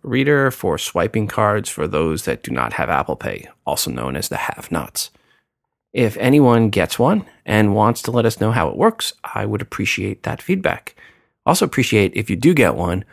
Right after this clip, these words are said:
what percentage of your customers actually use Apple Pay in a given day,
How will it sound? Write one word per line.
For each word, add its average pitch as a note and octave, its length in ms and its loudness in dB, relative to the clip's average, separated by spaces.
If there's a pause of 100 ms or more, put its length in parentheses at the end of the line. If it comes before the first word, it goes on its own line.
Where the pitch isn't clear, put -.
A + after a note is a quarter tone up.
(260)
what - 240 2
percentage C3 640 2
of G#2+ 180 0
your G2 100 2
customers F2+ 720 -2
actually F2+ 380 0
use G2+ 400 6
Apple D#2+ 320 -2
Pay D2+ 260 0
in B1+ 80 0
a C#2 60 -4
given B1 280 -6
day, B1+ 220 -4